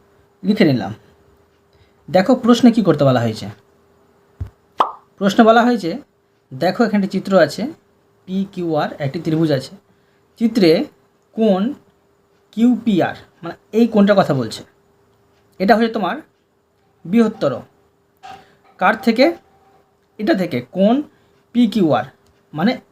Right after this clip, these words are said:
এই কোণটা থেকে। ঠিক আছে, তো পি আর এবং কিউ আর বাহুর সম্পর্ক লিখি। দেখো আমি তত সুন্দরভাবে শেখাচ্ছি, মন দিয়ে বোঝো।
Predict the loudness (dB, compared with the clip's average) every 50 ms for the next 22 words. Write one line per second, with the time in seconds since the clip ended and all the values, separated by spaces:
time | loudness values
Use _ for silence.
0 | _ _ _ -6 -2 -2 0 2 2 2 2 2 0 -2 -4 -12 -14 -14 -20 _
1 | _ _ _ _ _ _ _ _ _ _ _ _ _ -6 -2 0 0 0 0 -2
2 | -4 -4 _ _ _ _ _ -8 -8 -8 -8 _ _ _ _ 2 4 6 6 8
3 | 6 6 4 2 0 0 -2 0 0 0 -2 -2 -4 -6 -8 _ _ _ _ -6
4 | -6 -4 -2 0 0 0 0 -2 -6 _ _ _ _ -12 -6 -2 -2 0 0 0
5 | -2 -2 -4 -4 -4 -4 -4 -4 -6 -4 -4 -4 -6 -8 -14 -20 -20 _ _ _
6 | _ _ _ _ _ _ _ _ _ _ -12 -4 0 0 2 2 2 0 0 0
7 | -2 -4 -4 -4 -4 -2 -2 -2 -2 -2 -4 -6 -6 -8 -8 -10 -10 -12 -12 _
8 | _ _ _ _ _ _ _ _ _ _ _ _ _ -8 -4 -4 -2 -2 0 -2
9 | -2 -2 -4 -6